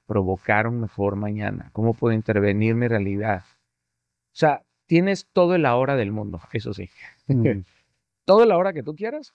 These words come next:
Speaker 1: lo tienes. Pero el mañana, hace poquito en una entrevista me, me preguntó una chica, me dice, "¿Y tú cómo te ves en cinco años?". Y yo digo, "No, es que yo tengo astigmatismo y
Speaker 2: <laughs>
Speaker 1: e hipermetropía, yo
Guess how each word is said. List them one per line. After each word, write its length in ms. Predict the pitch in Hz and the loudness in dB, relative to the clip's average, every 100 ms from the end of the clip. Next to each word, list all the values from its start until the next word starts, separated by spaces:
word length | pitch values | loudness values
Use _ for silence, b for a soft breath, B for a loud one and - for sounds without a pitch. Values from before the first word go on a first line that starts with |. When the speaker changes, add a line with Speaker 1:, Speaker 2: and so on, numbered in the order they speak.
| _ | _
Speaker 1:
lo 240 | 104 92 | -4 -4
tienes. 420 | 82 104 87 73 _ _ _ _ _ _ _ _ _ _ _ | -4 -4 -4 -10 _ _ _ _ _ _ _ _ _ _ _
Pero 320 | - 90 82 80 | -4 -2 -2 -4
el 80 | |
mañana, 560 | 82 82 92 98 107 156 _ _ _ _ _ _ - | -4 -4 -2 0 -2 -6 _ _ _ _ _ _ -4
hace 220 | 113 117 | 0 0
poquito 320 | 120 101 98 | 0 -2 -2
en 60 | 123 | -2
una 80 | 123 | -2
entrevista 500 | 120 104 101 - 117 | -2 -2 0 0 0
me, 240 | 107 85 - | 0 -4 -8
me 140 | 110 | -10
preguntó 320 | - 95 87 | -4 -4 -4
una 180 | 95 90 | -4 -4
chica, 340 | 90 - - - - | -6 -8 -8 -8 -6
me 100 | 117 | -2
dice, 160 | 139 | 0
"¿Y 80 | 135 | -2
tú 120 | - | -2
cómo 220 | - 220 | -4 -6
te 160 | 220 151 | -2 0
ves 160 | 143 180 | 0 -2
en 140 | 180 | -6
cinco 340 | 156 165 - | -6 -10 -4
años?". 320 | - 135 113 117 | -2 -2 -6 -4
Y 60 | |
yo 180 | 113 110 | -2 -2
digo, 280 | 113 123 123 | -2 -2 0
"No, 160 | 127 175 | 0 -2
es 80 | 170 | -2
que 100 | 143 | -2
yo 100 | 143 | -2
tengo 180 | 160 175 | 0 -2
astigmatismo 880 | 170 135 127 101 - 135 131 165 | -2 -4 -2 -4 -2 -2 0 -4
y 160 | 151 113 | -2 -2
Speaker 2:
<laughs> 640 | 104 92 - - _ - | -2 -4 -8 -18 _ -4
Speaker 1:
e 80 | - | 0
hipermetropía, 880 | 156 156 147 131 117 110 151 165 151 | 2 2 2 2 2 0 2 4 4
yo 380 | 135 143 156 | 2 0 -2